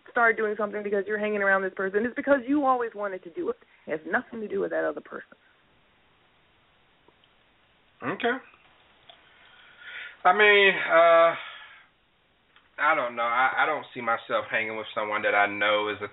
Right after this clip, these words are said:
Speaker 2: thief, but it's mainly, it's not necessarily because, you know, I have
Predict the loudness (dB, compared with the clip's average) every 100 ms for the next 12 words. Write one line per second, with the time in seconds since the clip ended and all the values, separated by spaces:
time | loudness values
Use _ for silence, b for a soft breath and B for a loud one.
0 | -2 -2 -2 -6 B B B B 2 4
1 | 4 4 4 2 -4 -6 2 2 2 -6
2 | -4 -2 -4 -2 2 4 4 0 -6 -18
3 | _ _ _ _ _ _ _ _ -4 -2
4 | 2 4 4 6 4 2